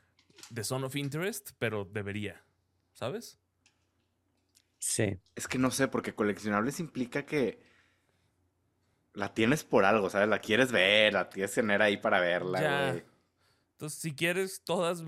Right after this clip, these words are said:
Speaker 1: es que Zone of Interest también, es que, no sé, ya me cuesta no meter a Zone of Interest en, en ese lugar.
Speaker 3: Ponle,
Speaker 2: Mira,
Speaker 3: ¿tú
Speaker 1: Por ejemplo,
Speaker 3: cuáles
Speaker 1: que,
Speaker 3: dices?
Speaker 1: que, que yo fuera a meter Past Lives, Poor Things.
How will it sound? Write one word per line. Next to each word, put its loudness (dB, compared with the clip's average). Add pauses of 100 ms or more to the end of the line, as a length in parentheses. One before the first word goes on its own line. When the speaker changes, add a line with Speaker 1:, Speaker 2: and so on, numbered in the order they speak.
(200)
Speaker 1:
es -8
que -12
Zone -6
of -8
Interest -10
también, -10
es -10
que, -20
no -10
sé, -6
ya -6
me -8
cuesta -4
no -4
meter -2
a 2
Zone -6
of -6
Interest -6
en, -12 (640)
en -6
ese -6
lugar. -8 (680)
Speaker 3:
Ponle, 10
Speaker 2:
Mira, 10
Speaker 3:
¿tú -2
Speaker 1:
Por 4
ejemplo, 4
Speaker 3:
cuáles 2
Speaker 1:
que, -6
Speaker 3:
dices? -8 (200)
Speaker 1:
que, -20
que 2
yo 2
fuera -2
a -4
meter -2 (380)
Past -2
Lives, 0
Poor -6
Things. -20